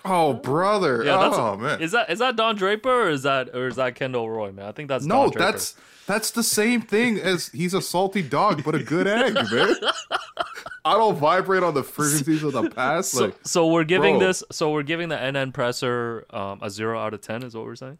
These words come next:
Speaker 1: No, I'm not saying it's a zero out of ten, but, like, I, I think at the same time, like, he was pretty,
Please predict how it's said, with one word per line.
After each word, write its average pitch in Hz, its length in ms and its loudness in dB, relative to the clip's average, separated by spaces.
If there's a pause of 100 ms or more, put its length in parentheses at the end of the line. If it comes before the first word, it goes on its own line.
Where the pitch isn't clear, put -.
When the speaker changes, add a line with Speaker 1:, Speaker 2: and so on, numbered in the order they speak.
(760)
Speaker 1:
No, 233 120 2
I'm 254 80 2
not 302 140 0
saying 247 140 2
it's 175 80 0
a 139 40 0
zero 156 220 2
out 131 80 2
of 117 120 0
ten, 185 280 0
but, 117 180 0
like, 120 240 0
I, 143 220 -2
I 143 80 -2
think 180 160 -2
at 147 80 -2
the 120 80 -4
same 131 200 -2
time, 156 240 -4
like, 92 200 -8
he 123 180 -4
was 123 140 0
pretty, 190 300 -2